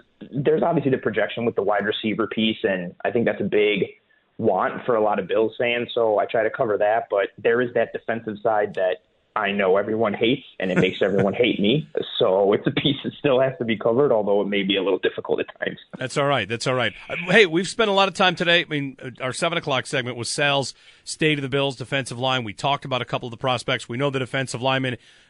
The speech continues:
Speaker 2: go through testing today. There were some, uh, podium sessions yesterday. Some of the guys, including Jerzon Newton, who talked about the idea of playing next to Ed Oliver.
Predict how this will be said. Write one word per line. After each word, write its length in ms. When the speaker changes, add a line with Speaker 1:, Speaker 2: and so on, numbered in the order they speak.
Speaker 2:
go 160
through 200
testing 540
today. 320
There 140
were 80
some, 320
uh, 160
podium 520
sessions 480
yesterday. 500
Some 140
of 60
the 60
guys, 360
including 480
Jerzon 360
Newton, 220
who 80
talked 260
about 260
the 100
idea 220
of 80
playing 280
next 200
to 120
Ed 180
Oliver. 500